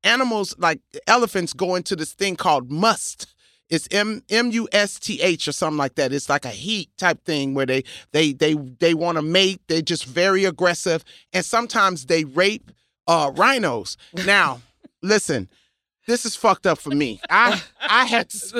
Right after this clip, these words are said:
Speaker 2: is some fuckery for
Speaker 1: I,
Speaker 2: elephants.
Speaker 1: this is, this is fuck, this is the fuckery of the, this should be the fuckery of the week 'cause I had, I know, I'm sorry. I know I'm a woman and I'm not supposed to, but I had to see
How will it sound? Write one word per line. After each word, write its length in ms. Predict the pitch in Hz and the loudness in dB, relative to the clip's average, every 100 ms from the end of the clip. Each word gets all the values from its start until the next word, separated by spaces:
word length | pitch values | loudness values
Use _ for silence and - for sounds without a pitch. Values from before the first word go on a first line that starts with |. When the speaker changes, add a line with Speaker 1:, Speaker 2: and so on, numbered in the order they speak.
| 233 | -4
Speaker 2:
is 60 | 196 | 0
some 180 | 196 | -2
fuckery 360 | 147 196 202 185 | 2 0 2 2
for 60 | 240 | 4
Speaker 1:
I, 160 | 262 | 6
Speaker 2:
elephants. 260 | 254 - - | 4 4 2
Speaker 1:
this 320 | 359 339 262 | 2 2 0
is, 60 | - | -4
this 260 | 240 339 370 | -2 -2 -4
is 160 | - | -6
fuck, 240 | 240 269 - 403 | 2 2 4 2
this 160 | 370 427 | 2 0
is 160 | 302 | -2
the 160 | - 277 | 0 0
fuckery 480 | - 285 262 247 214 | 2 0 0 0 0
of 80 | |
the, 80 | 185 | -2
this 320 | 196 233 359 | -8 -4 -4
should 160 | - 311 | -2 0
be 80 | 285 | 0
the 80 | 247 | 0
fuckery 320 | 240 208 208 | 0 2 0
of 60 | |
the 60 | 185 | 0
week 120 | 302 | -2
'cause 180 | 233 202 - 269 320 202 | -2 -6 -6 -6 -4 2
I 200 | 254 320 | 4 4
had, 260 | 302 269 - | 2 2 0
I 460 | - 233 302 349 | 0 2 2 2
know, 340 | 320 285 185 147 | 0 0 -2 -4
I'm 240 | 208 285 302 | 0 2 0
sorry. 520 | - 247 185 143 120 175 | 0 2 2 0 -6 2
I 160 | 247 | 2
know 160 | 285 294 | 4 2
I'm 140 | 247 | 2
a 40 | 208 | -2
woman 300 | 202 185 175 | -4 -4 -2
and 140 | 185 | 0
I'm 140 | 208 247 | 2 2
not 160 | 233 | 0
supposed 300 | 220 202 220 | -2 -4 -2
to, 100 | - - - - | -2 -6 -16 -6
but 100 | 196 214 | -4 2
I 260 | 277 311 | 2 2
had 380 | 285 254 254 226 | 0 -2 0 -2
to 100 | 190 | -8
see 540 | - - 196 143 113 | -10 -6 -4 -6 -10